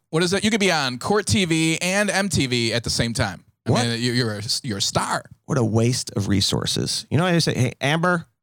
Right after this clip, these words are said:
Speaker 2: John, g-, over here. How much total do you guys have?" Okay. All right, here you go.
Speaker 1: Yeah.
Speaker 2: This is, all right, now pull up I M D B.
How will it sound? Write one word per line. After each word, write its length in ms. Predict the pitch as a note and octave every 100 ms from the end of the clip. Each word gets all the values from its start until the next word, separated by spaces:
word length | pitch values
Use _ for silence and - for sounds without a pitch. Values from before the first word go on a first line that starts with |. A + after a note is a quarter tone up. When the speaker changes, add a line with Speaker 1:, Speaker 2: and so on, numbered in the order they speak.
| _ _ _ _ _
Speaker 2:
John, 440 | - D3 D3+ D#3+ D#3 _ _
g-, 160 | - -
over 320 | - C3 D#3
here. 200 | C3+ - - _ _ _
How 120 | C3
much 340 | F3+ G3 - - -
total 420 | - D3+ A#2+ F#2+ -
do 80 | A2
you 100 | A2
guys 240 | A2+ G#2
have?" 340 | G#2 D#2 - - - - -
Okay. 240 | G#2 A2 D#3+ - _ _ _
All 60 | D3+
right, 60 |
here 120 | D#3+
you 140 | E3+ C#3
go. 160 | - - _ -
Speaker 1:
Yeah. 140 | G#2
Speaker 2:
This 200 | A#2 -
is, 320 | C3+ A#2 - - _ _
all 60 | B2+
right, 100 | G2+
now 160 | C3+ D3
pull 220 | F3+ D#3+
up 100 | C3
I 140 | C#3+
M 140 | C3+ C3
D 100 | B2+
B. 260 | A2 -